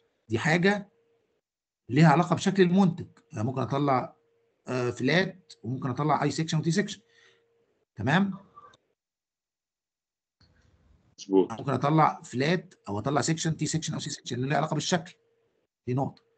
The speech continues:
Speaker 1: ريفرسد ونون ريفرسد، ان الرول بتاعي بيعكس اتجاه ولا لا. بس في نقطه مهمه جدا جدا جدا جدا جدا،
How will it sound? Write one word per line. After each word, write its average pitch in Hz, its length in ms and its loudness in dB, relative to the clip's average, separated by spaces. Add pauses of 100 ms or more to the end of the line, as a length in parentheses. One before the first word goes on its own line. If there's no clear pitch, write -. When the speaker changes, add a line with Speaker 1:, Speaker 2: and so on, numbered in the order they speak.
(260)
Speaker 1:
ريفرسد 208 440 6
ونون 214 220 6
ريفرسد، 190 460 2
ان 156 200 4 (200)
الرول 165 240 4
بتاعي 160 300 2
بيعكس 170 380 2
اتجاه 123 220 0
ولا 160 180 2
لا. 165 180 0 (560)
بس - 160 -10
في 170 80 0
نقطه 190 200 0
مهمه 143 260 0
جدا 113 300 -4
جدا 117 360 -8
جدا 117 380 -8
جدا 113 460 -6 (240)
جدا، 104 200 -6